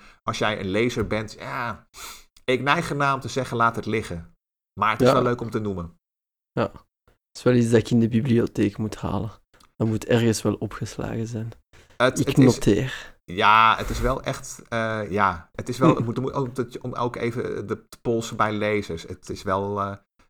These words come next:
Speaker 1: het,
Speaker 2: Ja,
Speaker 1: het
Speaker 2: ja.
Speaker 1: tekenwerk is absoluut goed.
Speaker 2: Ja, in zijn context plaatsen, zoals we al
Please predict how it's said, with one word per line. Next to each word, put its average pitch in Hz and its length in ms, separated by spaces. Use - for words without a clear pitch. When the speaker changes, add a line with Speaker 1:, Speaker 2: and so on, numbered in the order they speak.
Speaker 1:
het, - 160
Speaker 2:
Ja, - 80
Speaker 1:
het 135 120
Speaker 2:
ja. 131 60
Speaker 1:
tekenwerk 156 380
is - 160
absoluut 131 400
goed. - 380
Speaker 2:
Ja, - 260
in 147 180
zijn 123 160
context 113 380
plaatsen, 110 440
zoals 117 260
we 123 60
al 110 260